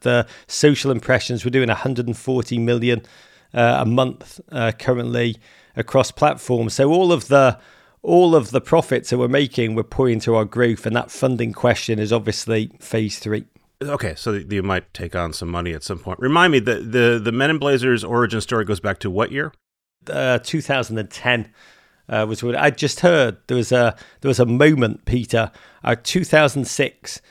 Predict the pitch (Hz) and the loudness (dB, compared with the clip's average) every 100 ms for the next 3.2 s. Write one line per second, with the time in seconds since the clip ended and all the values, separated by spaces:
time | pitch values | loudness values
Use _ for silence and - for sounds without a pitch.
0 | _ _ - 113 113 117 - 151 156 - | _ _ 0 2 4 2 -2 -2 -2 0
1 | 156 143 131 113 107 - 117 - _ _ | 0 0 0 0 -2 -2 -2 -4 _ _
2 | _ _ - 151 147 147 151 - 139 123 | _ _ -2 0 2 2 0 -2 0 0
3 | 110 104 | -2 -6